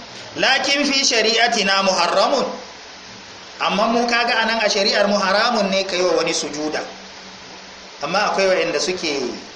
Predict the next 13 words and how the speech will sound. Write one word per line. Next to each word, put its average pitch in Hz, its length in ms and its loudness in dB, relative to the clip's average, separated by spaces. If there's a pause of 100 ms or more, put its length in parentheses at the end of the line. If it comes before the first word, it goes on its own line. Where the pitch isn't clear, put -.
su 185 300 0
sun 185 240 -2
yi 175 320 -4
girma 175 540 0
sosai, 143 400 0
su 160 160 -2 (100)
akan 156 320 0
yi 143 140 -6
musu 143 180 -6
sujuda 120 460 -12
ba. 92 160 -12 (1300)
Yanzu 139 260 -6
haka 214 260 -2